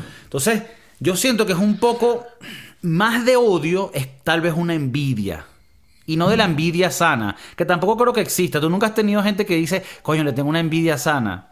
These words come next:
No entiendo qué, qué, qué significa eso.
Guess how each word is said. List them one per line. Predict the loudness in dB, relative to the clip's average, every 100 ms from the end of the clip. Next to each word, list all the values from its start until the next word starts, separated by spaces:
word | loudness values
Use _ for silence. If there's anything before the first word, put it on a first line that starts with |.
| -10
No | -6
entiendo | -4 -2 -2 -2
qué, | -4 -4 -8 -20 _ -20 -20 -20 _ -8
qué, | -4 -2 -2 -4 -6
qué | -4
significa | -4 -4 -6 -4 -4
eso. | -2 -2